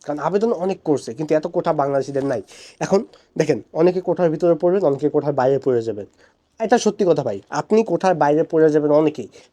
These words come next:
প্রায় মানুষই অক্টোবরে যে আবেদন করছে, তারা কোঠার বাইরে পড়ে যাবে, কারণ এত পরিমাণ কোঠা বাংলাদেশের নাই।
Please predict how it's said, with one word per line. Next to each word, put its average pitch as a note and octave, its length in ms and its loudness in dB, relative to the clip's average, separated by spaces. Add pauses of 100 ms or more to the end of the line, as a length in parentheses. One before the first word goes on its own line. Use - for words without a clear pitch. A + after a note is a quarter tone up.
প্রায় F3 220 4
মানুষই E3+ 380 2
অক্টোবরে E3 400 0
যে D#3 80 0
আবেদন D3 240 0
করছে, D#3 220 -4 (120)
তারা C3+ 160 -4
কোঠার C#3+ 320 -2
বাইরে B2+ 260 -2
পড়ে B2 240 -4
যাবে, G#2+ 200 -8 (300)
কারণ D3+ 160 -2
এত E3 220 -2
পরিমাণ F3+ 460 4 (140)
কোঠা D#3+ 220 -2
বাংলাদেশের C3+ 480 0
নাই। A2+ 180 -4